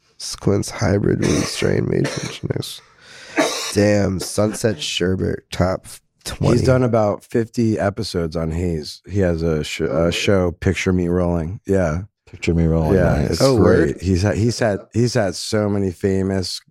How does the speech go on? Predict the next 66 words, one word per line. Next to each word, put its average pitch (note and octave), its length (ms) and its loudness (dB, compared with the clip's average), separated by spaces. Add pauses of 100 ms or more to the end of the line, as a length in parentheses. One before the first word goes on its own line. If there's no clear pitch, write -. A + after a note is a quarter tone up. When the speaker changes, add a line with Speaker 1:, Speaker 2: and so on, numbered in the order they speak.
Speaker 2:
people G2 360 0
on G2 180 2
his F2+ 200 0
show. G2 440 -2 (240)
So - 440 -2
Speaker 1:
You G2 60 0
should F2+ 140 2
Speaker 2:
many. D#2 100 -4
Speaker 1:
set G#2 160 2
us G2 160 -2
up G2+ 220 0
with A#2+ 120 -2
Speaker 2:
He A#2 60 2
Speaker 1:
him, G#2+ 60 2
Speaker 2:
just A2 140 2
had A2+ 100 2
Speaker 1:
man. F#2 60 2
Speaker 2:
a - 20 -6
baby, F2+ 500 0
so E2+ 180 -4
he E2 80 0
took E2 200 -6 (180)
a F2 40 -10
break D2+ 280 0
for - 120 -2
the D2+ 40 -2
past, C#2 320 -2
like, C2 160 -2
year, D2 320 2
year C#2+ 180 0
and C#2 100 -2
a C#2+ 40 -2
half. C#2+ 440 -4 (100)
And F2 160 -2
now, F2 280 0
and G2 200 0
now F#2+ 280 -2
Foreign F2+ 360 0
Genetics E2+ 440 -2
opened E2+ 320 0
up E2+ 200 -2
a C#2+ 60 -2
huge E2+ 340 -2
dispensary. D2 840 -4 (160)
Speaker 1:
Oh, B2 240 2
that's F2+ 240 -4
Speaker 2:
So C3+ 100 2
Speaker 1:
great. E2 120 4
Speaker 2:
he's, D2+ 120 0
like, B1 240 -2
been D2 140 -2
super C2+ 320 -2
busy C#2 260 -2
between D2 400 -4
baby D2+ 380 2
and C2+ 220 -4 (500)
life. D2+ 320 2
Speaker 1:
As G#2+ 160 2
he G#2 80 2
should A#2+ 260 0
be. F2+ 120 2
Speaker 2:
You E2 180 2
know, C#2 200 -2
stuff C#2+ 220 -2
like D2 140 0
that. C#2+ 300 0